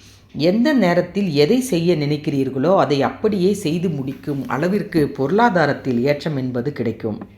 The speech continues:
உத்தியோகம் பார்ப்பவராக இருந்தீர்கள் என்றால், கண்டிப்பாக ஒரு ஏற்றமான காலம் என்று இந்த காலத்தை சொல்லலாம். பதவி உயர்வு, ஊதிய உயர்வு எல்லாம் உங்களுக்கு கிடைக்கும். பழைய தொழிலை விட்டுவிட்டு புதிய தொழில் தொடங்க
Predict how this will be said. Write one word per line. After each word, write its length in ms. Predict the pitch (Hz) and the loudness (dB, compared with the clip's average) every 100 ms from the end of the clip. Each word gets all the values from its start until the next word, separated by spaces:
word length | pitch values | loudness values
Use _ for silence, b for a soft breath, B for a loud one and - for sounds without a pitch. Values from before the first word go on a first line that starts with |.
| _ - | _ -6
உத்தியோகம் 540 | 233 285 320 277 190 | -2 2 4 4 2
பார்ப்பவராக 760 | 170 170 190 185 175 175 185 196 | 0 2 6 6 8 4 2 2
இருந்தீர்கள் 560 | 156 156 160 147 143 | 2 0 0 0 0
என்றால், 460 | 135 135 143 170 190 | 0 0 0 0 0
கண்டிப்பாக 800 | 175 165 196 240 - 180 180 185 | 0 0 0 -2 0 0 2 0
ஒரு 140 | 160 | 2
ஏற்றமான 640 | 139 143 143 180 165 170 180 | 2 0 0 0 2 0 2
காலம் 320 | 127 147 151 | 2 2 0
என்று 240 | 131 127 | -4 -2
இந்த 200 | 143 123 | -2 -2
காலத்தை 420 | 123 127 135 135 120 | -2 -2 -2 -4 -6
சொல்லலாம். 720 | - 120 120 123 160 185 - - - | -4 -2 -2 -2 -2 -6 -12 -6 0
பதவி 400 | 147 175 160 139 | 2 2 -2 -2
உயர்வு, 540 | 135 135 135 180 156 | 0 0 0 -2 0
ஊதிய 320 | 151 160 156 | -4 -2 -2
உயர்வு 380 | 127 135 135 143 | 0 0 2 2
எல்லாம் 380 | 127 131 190 180 | 2 2 0 -2
உங்களுக்கு 340 | 123 120 123 | -4 -4 -6
கிடைக்கும். 520 | 120 123 120 127 113 - - B B B _ _ - | -6 -6 -6 -6 -8 -10 -20 B B B _ _ 2
பழைய 460 | 190 208 247 220 | 4 6 6 4
தொழிலை 380 | - 190 233 220 | 4 2 4 4
விட்டுவிட்டு 640 | 160 147 170 151 - 214 202 | 2 0 0 0 0 -2 -2
புதிய 520 | 170 180 220 233 - | -2 -2 4 4 4
தொழில் 420 | 165 165 202 180 | 2 2 0 0
தொடங்க 680 | 160 156 165 165 185 208 | 0 2 0 2 4 2